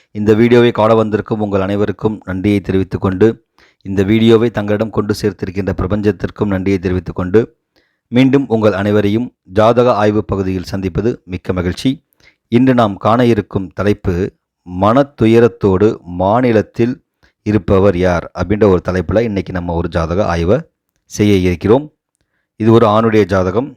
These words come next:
இருபத்தி ஒன்பது பத்து ஆயிரத்தி தொள்ளாயிரத்தி அறுபத்தி ஒன்பதுல காலை ஆறு மணி பதினான்கு நிமிடத்திற்கு கடலூர்ல பிறந்தவர் இந்த ஜாதகர். ஜாதகர் துலா லக்னம்.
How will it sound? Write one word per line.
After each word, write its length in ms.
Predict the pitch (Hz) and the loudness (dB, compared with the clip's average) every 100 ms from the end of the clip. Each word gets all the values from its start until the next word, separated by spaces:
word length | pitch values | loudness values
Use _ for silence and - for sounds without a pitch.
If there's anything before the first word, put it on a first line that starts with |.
| _ | _
இருபத்தி 460 | 101 110 117 - | -4 -2 -2 -2
ஒன்பது 480 | 117 104 104 104 131 | 0 0 2 2 2
பத்து 360 | - 98 - 110 | -2 -6 -4 -2
ஆயிரத்தி 380 | 95 101 - 107 | 0 -2 -4 -6
தொள்ளாயிரத்தி 580 | 104 98 95 95 - | -2 -2 -2 -6 -6
அறுபத்தி 520 | 120 92 104 117 - 117 | -4 2 2 2 0 -2
ஒன்பதுல 640 | 95 104 110 98 92 139 - _ _ _ _ _ | 0 0 2 2 2 -2 -4 _ _ _ _ _
காலை 520 | - 98 104 117 147 _ | -2 2 4 2 -2 _
ஆறு 500 | 90 90 107 120 113 | -6 0 2 4 2
மணி 340 | 104 127 139 - | 0 -4 -6 -8
பதினான்கு 580 | 101 117 120 117 113 | -4 -2 -2 -2 -4
நிமிடத்திற்கு 840 | 101 98 101 104 - 87 - 139 _ - | -4 -4 -2 -4 -4 -10 -6 -6 _ -2
கடலூர்ல 480 | 107 131 117 98 120 | 2 4 4 2 -2
பிறந்தவர் 540 | - 95 90 92 120 | -4 -6 -4 -4 -4
இந்த 200 | 98 90 | -6 -6
ஜாதகர். 480 | 82 80 76 76 _ _ _ _ - - _ _ - | -6 -8 -8 -12 _ _ _ _ -20 -20 _ _ -2
ஜாதகர் 500 | 113 139 147 156 - | 2 4 4 0 2
துலா 140 | 131 139 | 2 4
லக்னம். 440 | 131 120 139 160 | 4 0 -4 -6